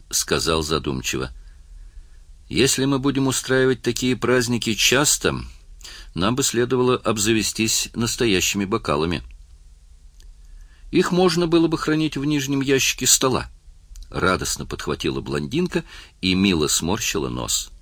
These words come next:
«Я ведь первый раз в жизни пью шампанское, ну, если не считать свадьбы одной моей подруги. Но там я выпила всего один бокал».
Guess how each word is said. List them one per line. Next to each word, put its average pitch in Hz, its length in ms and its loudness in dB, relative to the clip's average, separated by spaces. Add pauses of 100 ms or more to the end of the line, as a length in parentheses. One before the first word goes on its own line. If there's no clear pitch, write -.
(960)
«Я 120 220 2
ведь 120 200 0
первый 123 300 -2
раз 117 200 -2
в 95 80 -10
жизни 113 360 -4
пью 71 220 -8
шампанское, 78 760 -2 (460)
ну, 262 60 -4
если 120 300 0
не 92 100 0
считать 98 420 0
свадьбы 110 560 0 (300)
одной 95 440 2
моей 90 280 0
подруги. 69 500 -4 (600)
Но 117 320 4
там 131 220 0
я 120 140 0
выпила 117 360 -2
всего 131 320 0
один 104 240 -4
бокал». 71 400 -4